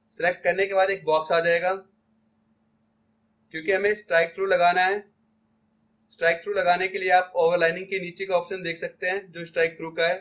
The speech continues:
यहाँ के drop down button पे click करें तो line के अलग-अलग प्रकार आ जाएंगी।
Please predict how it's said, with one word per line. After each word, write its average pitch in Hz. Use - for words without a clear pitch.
यहाँ 147
के 170
drop 165
down 170
button 170
पे 190
click 170
करें 170
तो 156
line 165
के 196
अलग-अलग 170
प्रकार 165
आ 165
जाएंगी। 170